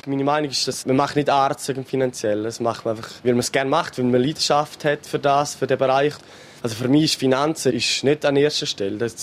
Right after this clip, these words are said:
gibt's andere Sachen, die mir wichtiger sind.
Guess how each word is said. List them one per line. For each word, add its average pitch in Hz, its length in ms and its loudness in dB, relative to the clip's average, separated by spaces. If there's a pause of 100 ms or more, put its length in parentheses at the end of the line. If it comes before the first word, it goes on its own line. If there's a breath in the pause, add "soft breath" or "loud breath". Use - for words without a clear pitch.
gibt's - 300 -4
andere 120 520 0
Sachen, 113 380 -2
die 110 60 -2
mir 113 200 -2
wichtiger - 340 -10
sind. 107 220 -10